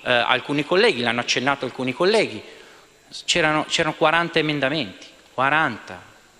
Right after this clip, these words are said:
Avremmo trattato quaranta emendamenti. La fiducia, mettete, mettete la fiducia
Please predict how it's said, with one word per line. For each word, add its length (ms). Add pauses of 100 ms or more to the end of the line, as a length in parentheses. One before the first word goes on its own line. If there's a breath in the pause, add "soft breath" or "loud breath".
(440)
Avremmo 380
trattato 440
quaranta 540
emendamenti. 640 (500 loud breath)
La 180
fiducia, 720
mettete, 680
mettete 800
la 140
fiducia 640